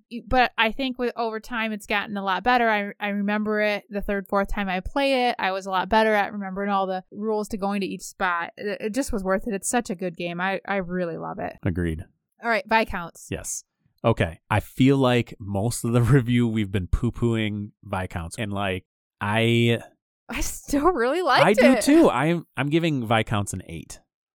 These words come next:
Speaker 1: Mm-hmm.
Speaker 2: And it might go higher if it wasn't a terrible teach.
Speaker 1: Yes.
Speaker 2: Honestly, it just, it's fiddly, but in a way I like, which is
Speaker 1: Mm-hmm.
Speaker 2: weird. Yeah, I,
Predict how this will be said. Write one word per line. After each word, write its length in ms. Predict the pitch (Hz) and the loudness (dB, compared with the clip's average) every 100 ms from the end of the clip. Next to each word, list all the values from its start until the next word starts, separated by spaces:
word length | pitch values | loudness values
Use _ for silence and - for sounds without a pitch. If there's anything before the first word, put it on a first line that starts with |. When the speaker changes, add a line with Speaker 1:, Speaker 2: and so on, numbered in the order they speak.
| 226 | -10
Speaker 1:
Mm-hmm. 340 | 254 220 214 247 _ _ - | -6 -4 -4 -8 _ _ -4
Speaker 2:
And 440 | 123 123 120 113 - _ | -2 0 0 -4 -10 _
it 100 | 117 | -4
might 280 | 113 123 147 | 0 2 4
go 160 | 185 190 | 4 4
higher 340 | 156 220 147 | 2 2 4
if 140 | 117 120 | 4 2
it 100 | 107 | -2
wasn't 400 | 110 113 135 - | -2 0 -2 -2
a 60 | 113 | -8
terrible 440 | - 113 107 104 | -4 0 0 0
teach. 500 | - 131 120 - - _ _ _ - | -6 -8 -8 -12 -18 _ _ _ -2
Speaker 1:
Yes. 100 | 123 | 2
Speaker 2:
Honestly, 520 | 165 101 110 101 95 - | 2 2 -2 -2 -6 -4
it 160 | 120 | -4
just, 320 | - 120 - _ _ - | 0 -2 -2 _ _ -10
it's 200 | 120 - - - | -8 -8 -14 4
fiddly, 680 | 190 185 180 180 180 170 - - | 4 6 4 4 2 -2 -6 -6
but 120 | 120 _ | -6 _
in 140 | 127 127 | 0 0
a 80 | |
way 280 | 107 117 139 | 2 2 2
I 100 | 135 | 2
like, 720 | 120 104 101 151 254 - - _ | 2 0 0 0 -2 -6 -20 _
which 280 | - 190 190 | 0 0 0
is 180 | 214 214 | -4 -4
Speaker 1:
Mm-hmm. 80 | 202 | -6
Speaker 2:
weird. 460 | 226 247 254 254 254 - | -2 0 2 0 -4 -4
Yeah, 380 | 127 185 151 107 | 2 4 4 2
I, 420 | 120 147 147 | 0 2 2